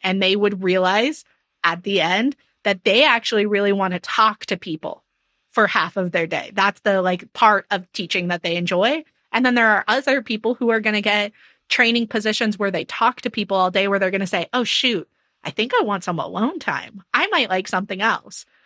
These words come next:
But it just is very much dependent on, like, what level of burnout you are coming from. Like, I was probably at, like, a two or a three on the happiness out of a scale of ten. A four would have been a freaking win for me.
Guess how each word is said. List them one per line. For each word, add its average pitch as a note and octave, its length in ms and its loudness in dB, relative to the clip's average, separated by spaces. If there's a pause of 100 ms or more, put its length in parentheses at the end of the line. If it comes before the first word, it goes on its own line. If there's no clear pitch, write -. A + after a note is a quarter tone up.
(260)
But B3 460 2
it A#3 160 0
just - 260 -2 (220)
is G#3+ 200 -2
very A3+ 440 2
much B3+ 220 -2
dependent F#3+ 440 -6
on, F#3 80 -8
like, D#3+ 260 -8 (340)
what G3 360 2
level F#3 300 -2
of D#3+ 140 -6
burnout D#3+ 460 -6 (200)
you F3 480 -4
are - 160 -4
coming - 380 -8
from. - 260 -10
Like, E3+ 260 -8 (140)
I A3+ 580 2
was G#3 240 -4
probably F#3 500 -2
at, E3 180 -2
like, F3 180 -6
a F3 40 -8
two F#3+ 300 -2
or E3 100 -2
a D#3 120 -6
three D#3 320 -2
on D#3 120 -4
the D3+ 60 -6
happiness D3+ 600 -4
out D#3 160 -6
of D3+ 60 -14
a D#3 80 -8
scale D3+ 320 -6
of D3 100 -8
ten. F#3+ 420 0 (600)
A G3 80 0
four G3+ 600 2
would F3+ 160 0
have D3+ 120 -6
been D#3 160 -4
a D3+ 60 -6
freaking D#3+ 340 -8
win D#3 220 -6
for E3 140 -6
me. D#3+ 300 -12